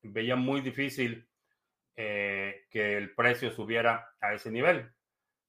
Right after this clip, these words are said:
Pero hace tres años no existía el cuarenta por ciento del circulante en dólares que hay hoy.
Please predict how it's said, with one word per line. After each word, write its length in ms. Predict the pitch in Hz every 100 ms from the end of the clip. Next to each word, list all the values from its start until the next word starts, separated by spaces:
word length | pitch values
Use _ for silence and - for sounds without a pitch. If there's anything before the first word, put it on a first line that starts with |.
| _
Pero 220 | - 104 117
hace 180 | 120
tres 260 | 123 127 123
años 360 | 135 135 131 117
no 100 | 120
existía 360 | 120 113 120
el 120 | 117
cuarenta 440 | - 110 123 127 117
por 160 | 107
ciento 380 | 101 123 123 123
del 160 | 101 92
circulante 640 | 101 95 110 113 117 117
en 160 | 104 101
dólares 400 | 117 113 104 -
que 60 | 101
hay 160 | 107
hoy. 200 | 160 165